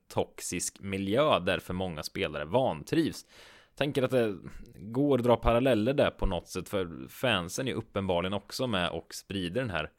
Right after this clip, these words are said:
bedrövliga miljön nu när man liksom buar ut Harry Maguire på Wembley. Folk som inte ens håller på United, de håller på England, sitter och buar ut honom. Han har alltid presterat för England. Det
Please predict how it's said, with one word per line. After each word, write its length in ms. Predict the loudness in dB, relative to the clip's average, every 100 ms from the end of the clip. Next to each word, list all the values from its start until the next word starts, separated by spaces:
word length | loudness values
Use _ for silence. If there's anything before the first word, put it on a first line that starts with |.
| _ _ _ _ _
bedrövliga 680 | -4 -2 6 6 6 4 0
miljön 540 | -2 2 4 6 4
nu 80 | -2
när 80 | -4
man 120 | -6
liksom 280 | -6 -8 -4
buar 340 | -2 2 0 0
ut 260 | -2 -2
Harry 200 | 0 0
Maguire 340 | 0 2 2 2
på 360 | 0 0 0
Wembley. 480 | 0 0 -4 -2 -2
Folk 300 | 0 -4 -2
som 140 | -6
inte 140 | -6 -6
ens 100 | -6
håller 420 | -6 -4 -4 -6
på 180 | -4 -2
United, 800 | 0 0 -2 -4 -6 -4 -4 -6
de 120 | -4
håller 180 | -4 -4
på 100 | -4
England, 400 | -4 -2 -2 -2
sitter 140 | -2 -2
och 60 |
buar 280 | 4 6 6
ut 160 | 4 0
honom. 200 | -2 -2
Han 140 | -6 -2
har 80 |
alltid 280 | -4 -4 -4
presterat 340 | -4 0 0 0
för 60 |
England. 360 | -4 -2 -2 0
Det 140 | 0